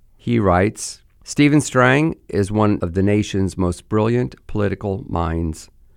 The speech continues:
This book blends research on twentieth century cultural and racial history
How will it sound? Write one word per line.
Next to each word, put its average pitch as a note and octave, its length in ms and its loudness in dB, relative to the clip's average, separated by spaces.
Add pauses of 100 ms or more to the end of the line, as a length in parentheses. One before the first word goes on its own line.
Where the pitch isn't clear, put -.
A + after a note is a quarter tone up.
(280)
This A2+ 200 2
book A#2 400 -2
blends F#2+ 380 0
research B2+ 680 -2
on F#2 100 -2
twentieth G#2 360 -2
century G2+ 380 -2
cultural B2 600 -4
and F2+ 180 0
racial A2 360 2
history A#2 580 -2